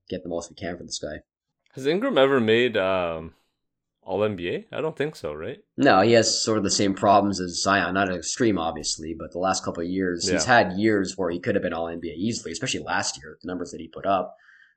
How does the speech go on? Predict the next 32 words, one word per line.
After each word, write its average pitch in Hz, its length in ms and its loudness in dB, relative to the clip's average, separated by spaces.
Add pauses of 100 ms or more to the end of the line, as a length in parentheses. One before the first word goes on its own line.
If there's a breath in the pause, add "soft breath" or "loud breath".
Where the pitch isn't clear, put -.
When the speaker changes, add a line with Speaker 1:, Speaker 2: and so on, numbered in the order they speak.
(140)
Speaker 1:
Um, 76 400 -10
but, 76 320 -14 (260)
you 82 140 -10
know, 73 240 -12
he 92 100 -12
doesn't 90 240 -8
play 110 140 2
enough. 76 340 -4 (180)
So 78 580 -8 (120)
maybe 107 240 4
this 110 280 2
year 107 200 2
with 104 200 0
the, 98 260 0
um, 90 320 -2
incentive 101 720 -2 (100)
where 95 140 -2
you 92 80 -6
play 90 180 -4
sixty-five, 92 720 -2
you 98 100 -4
have 107 120 4
to 107 60 -6
play 98 100 -4
sixty-five - 500 -4
games 90 260 -6
to 85 60 -12
make 85 160 -8
All 85 140 0
N 78 120 -6
B 80 180 -6
A. 87 280 -4